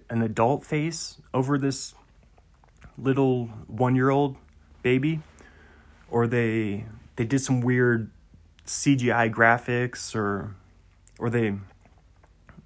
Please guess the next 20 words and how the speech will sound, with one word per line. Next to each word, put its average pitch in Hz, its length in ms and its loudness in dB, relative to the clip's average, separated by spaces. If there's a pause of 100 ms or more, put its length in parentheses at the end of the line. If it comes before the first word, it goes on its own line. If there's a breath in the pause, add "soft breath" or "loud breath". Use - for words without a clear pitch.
gave 127 220 2
him 127 120 2
a 110 60 0
taste 127 320 -2
of 107 240 -6 (340)
lemon 127 640 2
or 123 80 -4
something. 123 680 -2 (800 loud breath)
But - 400 -4
they 131 100 4
made 135 240 6
his 156 200 0
face, - 580 0
like, 107 220 -6 (400)
all 120 520 2
weird 120 440 2
and, 107 80 -2
like, 107 140 -2
scrunched - 540 0
up, 110 280 0